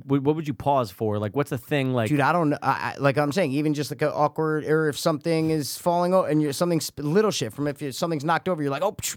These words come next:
Speaker 2: and, and you catch it, and you're like, "Nope." Or, like, say if this ashtray fell over, and all the bogeys on, I'm just like
Speaker 1: You would just pause.
Speaker 2: In the air.
Speaker 1: Put it back. Bro,
Speaker 2: That's
Speaker 1: you
Speaker 2: it.
Speaker 1: would save every suicide on Earth. Oh, no,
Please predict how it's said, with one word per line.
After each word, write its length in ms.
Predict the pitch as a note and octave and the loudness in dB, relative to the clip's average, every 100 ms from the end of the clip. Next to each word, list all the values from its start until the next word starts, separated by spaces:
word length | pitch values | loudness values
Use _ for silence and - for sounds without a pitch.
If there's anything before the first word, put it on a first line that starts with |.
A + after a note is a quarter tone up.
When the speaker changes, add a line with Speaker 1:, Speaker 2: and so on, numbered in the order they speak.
| - | 0
Speaker 2:
and, 160 | B2+ | 0
and 100 | B2+ | 2
you 80 | C3 | -2
catch 280 | - B2 - | -2 -4 -2
it, 220 | D#3 - _ _ _ | -2 -4 _ _ _
and 60 | A2+ | -4
you're 40 | A#2+ | -4
like, 140 | A2+ | -4
"Nope." 220 | D3 D3+ | -4 -4
Or, 140 | - C#3 | -2 -4
like, 240 | C3 B2+ _ | -4 -10 _
say 140 | - | -12
if 60 | E3+ | -12
this 120 | D#3 | -12
ashtray 300 | D#3 D#3 D3 | -14 -14 -14
fell 140 | A#2+ B2+ | -16 -16
over, 100 | B2 | -14
and 60 | |
all 60 | C#3+ | -12
the 80 | C#3+ | -10
bogeys 420 | C3 D#3 C#3+ C3+ | -6 -4 -6 -10
on, 140 | C#3+ | -14
I'm 120 | C3 C3 | -16 -20
just 100 | A#2+ | -20
like 140 | A2+ _ - | -20 _ 0
Speaker 1:
You 80 | B2+ | 0
would 100 | A2+ | 2
just 120 | A#2 | -2
pause. 400 | - B2+ A2 - - _ _ _ - | 2 2 2 -4 -14 _ _ _ -20
Speaker 2:
In 100 | B2+ | -20
the 140 | - | -20
air. 120 | C3+ | -10
Speaker 1:
Put 140 | - A#2+ | -2 0
it 60 | |
back. 240 | B2 A2+ - - - _ A#2 | 2 0 -2 -14 -20 _ 2
Bro, 260 | B2 A#2 G2+ | 4 4 2
Speaker 2:
That's 100 | G#2+ | 2
Speaker 1:
you 100 | C3 | 4
Speaker 2:
it. 20 | |
Speaker 1:
would 140 | B2 | 2
save 340 | - B2+ A2 F#2 | 0 0 0 -2
every 380 | - A#2+ A2+ A#2+ | -2 -2 0 -2
suicide 560 | G#2 A#2 A2 - G#2 G2+ | 0 0 0 0 -2 -2
on 160 | G2 | -2
Earth. 420 | G#2+ G#2+ - - - _ _ _ _ _ _ _ _ _ _ _ _ | -2 -2 -4 -12 -20 _ _ _ _ _ _ _ _ _ _ _ _
Oh, 120 | A2 | 2
no, 120 | G#2+ | 4